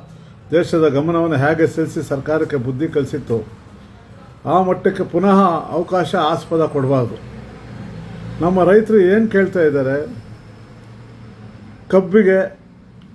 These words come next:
ಟನ್ಗೆ ಮೂರು ಸಾವಿರದ ಐನೂರು ರೂಪಾಯಿ ನಿಗದಿ ಮಾಡಿ, ತೂಕದಲ್ಲಿ ಮೋಸ ಮಾಡೋದನ್ನು ತಡೆಗಟ್ಟಿ,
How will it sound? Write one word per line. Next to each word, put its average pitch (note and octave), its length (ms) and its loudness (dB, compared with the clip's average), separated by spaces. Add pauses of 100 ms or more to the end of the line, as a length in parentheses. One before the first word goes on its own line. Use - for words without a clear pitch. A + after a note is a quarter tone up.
(280)
ಟನ್ಗೆ A3+ 360 6
ಮೂರು G#3 280 4
ಸಾವಿರದ F#3+ 480 0
ಐನೂರು F3+ 320 0
ರೂಪಾಯಿ F3 240 -2
ನಿಗದಿ D#3 320 2
ಮಾಡಿ, C3+ 520 0 (1900)
ತೂಕದಲ್ಲಿ G#3 680 6
ಮೋಸ F#3+ 340 0
ಮಾಡೋದನ್ನು F3 640 -2
ತಡೆಗಟ್ಟಿ, D3 600 0